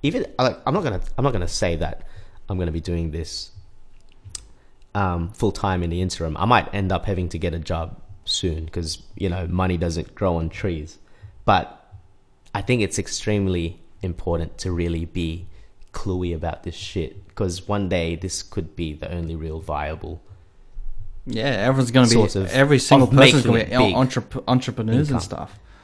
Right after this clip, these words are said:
Speaker 2: Everyone's
Speaker 1: Yeah,
Speaker 2: gonna
Speaker 1: it's
Speaker 2: be,
Speaker 1: like,
Speaker 2: like,
Speaker 1: it's
Speaker 2: their
Speaker 1: just
Speaker 2: own
Speaker 1: sh-,
Speaker 2: boss.
Speaker 1: it's, it's just data sharing. It's data sharing.
Speaker 2: Mm.
Speaker 1: That's all it is, really. And really, it's the go-to for everyone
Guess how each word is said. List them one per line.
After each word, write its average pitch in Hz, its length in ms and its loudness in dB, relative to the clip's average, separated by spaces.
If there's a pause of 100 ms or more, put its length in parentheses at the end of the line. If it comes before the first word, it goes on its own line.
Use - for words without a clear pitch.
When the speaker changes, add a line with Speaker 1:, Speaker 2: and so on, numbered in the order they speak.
(640)
Speaker 2:
Everyone's 127 240 6
Speaker 1:
Yeah, 247 60 8
Speaker 2:
gonna - 100 8
Speaker 1:
it's 117 100 4
Speaker 2:
be, 117 40 6
Speaker 1:
like, 101 100 8
Speaker 2:
like, - 80 2
Speaker 1:
it's - 100 0
Speaker 2:
their 208 80 2
Speaker 1:
just 113 140 4
Speaker 2:
own 117 80 4
Speaker 1:
sh-, 107 60 0
Speaker 2:
boss. 123 300 2
Speaker 1:
it's, - 220 -2
it's 160 120 0
just 135 180 2
data 147 240 8
sharing. 87 380 -2
It's 90 120 -4
data 123 300 4
sharing. 90 400 -2
Speaker 2:
Mm. 117 260 0
Speaker 1:
That's - 160 -6
all 143 160 2
it 101 80 2
is, 87 400 -2
really. 95 480 0
And 107 380 -2
really, 113 240 2
it's 90 100 -4
the - 100 -4
go-to 101 360 -2
for 92 100 -6
everyone 87 540 -2